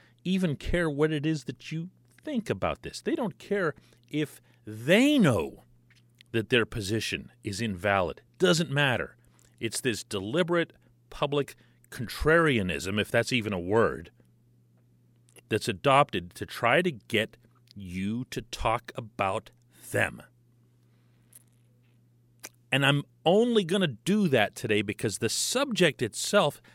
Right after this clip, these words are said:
seems to have actually caught on. And that happens with the Steelers. The Steelers, as I've mentioned many times on this show,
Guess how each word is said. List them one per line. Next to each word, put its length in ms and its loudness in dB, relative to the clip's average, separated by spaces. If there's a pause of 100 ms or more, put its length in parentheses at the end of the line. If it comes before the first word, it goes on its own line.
(160)
seems 520 -4
to 80 -4
have 220 -2
actually 600 0 (1900)
caught 320 6
on. 300 6 (1400)
And 140 2
that 160 6
happens 440 2
with 140 0
the 80 -6
Steelers. 460 -4
The 80 -8
Steelers, 420 2
as 140 -2
I've 180 2
mentioned 340 -2
many 220 0
times 380 -2
on 100 -2
this 100 -4
show, 360 -2